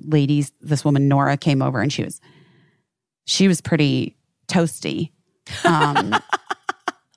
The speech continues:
and she was very excited to talk to me. And then her friends came over and th-, she's like, "See, it's Busy Phillips. We knew it was you." And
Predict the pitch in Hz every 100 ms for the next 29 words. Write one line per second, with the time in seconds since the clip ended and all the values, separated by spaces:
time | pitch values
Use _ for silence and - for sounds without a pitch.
0 | - 285 - _ _ _ - 190 185 -
1 | 160 135 139 175 165 156 147 - 95 95
2 | - 156 - 165 - 95 - 151 147 160
3 | - 165 156 147 143 147 - - - -
4 | 165 143 131 131 143 131 - 151 202 170
5 | 170 - 233 262 269 269 208 - 311 285
6 | 269 - 262 233 226 - 285 254 240 254
7 | 233 220 214 196 196 226 220 208 190 160
8 | 147